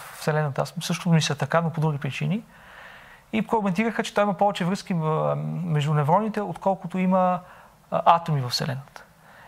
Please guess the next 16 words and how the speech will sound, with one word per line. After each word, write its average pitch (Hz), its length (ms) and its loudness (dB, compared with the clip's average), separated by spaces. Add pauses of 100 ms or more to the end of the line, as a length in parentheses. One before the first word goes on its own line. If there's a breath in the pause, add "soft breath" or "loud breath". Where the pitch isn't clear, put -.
Е, 247 220 -2 (380 loud breath)
а, 190 420 4
а, 208 140 4 (300)
един 226 200 2
прост 233 240 2
принцип 240 260 -2
на 196 80 6
Дрихле 175 460 0
има, 151 320 0 (200)
който 190 220 0
казва 185 240 2
така: 165 320 2
ако - 180 0
имате 233 180 -2
десет 170 320 -2
гълъба 170 480 0